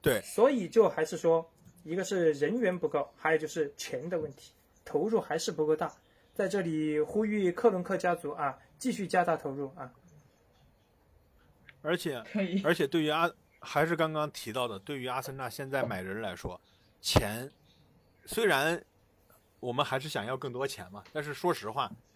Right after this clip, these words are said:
Speaker 1: 这两年投入确实是蛮多的。但是这两年的投入，我们其实也都集中在中后场。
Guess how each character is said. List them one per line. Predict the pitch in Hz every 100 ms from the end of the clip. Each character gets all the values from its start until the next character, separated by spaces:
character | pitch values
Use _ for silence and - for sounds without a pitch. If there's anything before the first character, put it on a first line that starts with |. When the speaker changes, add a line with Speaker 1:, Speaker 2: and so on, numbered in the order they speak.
| - -
Speaker 1:
这 | 196
两 | 170 107
年 | 117
投 | - 117
入 | 131
确 | 120 - -
实 | 110
是 | 113
蛮 | 131 95 113
多 | 131 143
的。 | 113 - - _ _ _ _ _ _ -
但 | 180
是 | 185
这 | 180
两 | 214 135
年 | 139
的 | 147
投 | -
入， | 135 147
我 | 113
们 | 113
其 | 123 -
实 | 135
也 | 104
都 | 123
集 | 127 110
中 | 120
在 | 117
中 | 123 113
后 | 117
场。 | 92